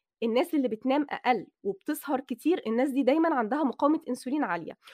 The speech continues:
وعايزة أقول لكم لو راقبتوا كده أو أنتم حتى لو بتسهروا وبتناموا قليل، ممكن تبصوا لشكل بطنكم، هتلاقوا شكل البطن المافن اللي هو ملازم لحالة ارتفاع مقاومة الأنسولين. الحاجة التانية بقى،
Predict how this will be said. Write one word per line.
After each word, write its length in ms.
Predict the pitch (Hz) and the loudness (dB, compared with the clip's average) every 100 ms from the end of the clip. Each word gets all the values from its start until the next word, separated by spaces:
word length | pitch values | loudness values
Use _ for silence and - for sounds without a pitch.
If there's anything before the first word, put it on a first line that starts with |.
| - - | -14 0
وعايزة 240 | 247 381 | 2 4
أقول 140 | 285 277 | 4 2
لكم 280 | 381 320 269 | 0 0 2
لو 260 | 240 233 | 2 2
راقبتوا 400 | 214 - 392 - 277 | 2 0 -2 -6 -6
كده 180 | 302 | -4
أو 300 | 269 - 214 | -2 -2 -4
أنتم 280 | - 294 294 | -2 -4 -4
حتى 260 | 262 330 285 | -12 -8 -4
لو 120 | 226 | -4
بتسهروا 500 | 202 214 - 254 294 | -6 -12 -8 -4 -2
وبتناموا 380 | 220 214 247 269 | -4 -4 0 0
قليل، 400 | 214 233 285 277 | 0 0 0 0
ممكن 260 | 277 - 294 | -2 -4 -10
تبصوا 360 | 233 294 - | -8 -6 -6
لشكل 320 | 247 311 - 254 | -6 -6 -8 -8
بطنكم، 460 | 202 - 254 220 190 | -8 -6 -6 -6 -14
هتلاقوا 400 | - 247 294 285 | -8 -2 0 -2
شكل 340 | - 349 285 | -6 -4 -2
البطن 400 | 254 214 294 302 | -2 -2 -2 0
المافن 460 | 262 233 240 - 196 | 0 0 -2 -4 -8
اللي 160 | 180 | -6
هو 320 | 196 262 269 254 - - - | -2 0 0 -2 -4 -18 -4
ملازم 640 | 226 226 262 370 339 370 | 2 6 6 4 2 2
لحالة 300 | 240 - 285 311 | 0 -2 -2 -2
ارتفاع 340 | - - - 269 | -10 -14 -6 -2
مقاومة 340 | 277 - 240 247 | -2 -2 -4 -4
الأنسولين. 540 | 247 190 - - _ _ _ _ _ _ _ _ _ _ _ _ - | -8 -10 -16 -20 _ _ _ _ _ _ _ _ _ _ _ _ -14
الحاجة 240 | 220 349 381 | -2 2 2
التانية 340 | 392 392 403 | 4 4 4
بقى، 200 | 302 330 | 4 4